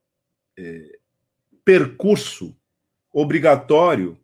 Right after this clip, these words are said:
para aqueles que pretendem alcançar o Supremo Tribunal Federal.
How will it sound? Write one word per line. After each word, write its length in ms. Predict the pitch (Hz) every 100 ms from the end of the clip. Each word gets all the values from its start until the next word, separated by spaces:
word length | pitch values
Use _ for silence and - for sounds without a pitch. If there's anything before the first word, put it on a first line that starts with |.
| _ _ _ _ _
para 140 | 143 147
aqueles 580 | 143 - 151 156 151 -
que 160 | 156
pretendem 1300 | 131 156 147 - 139 139 143 147 143 143 143 139 135 139
alcançar 420 | 143 143 131 147
o 40 |
Supremo 320 | 143 127 143 135
Tribunal 260 | 131 127
Federal. 560 | 127 127 98 80 73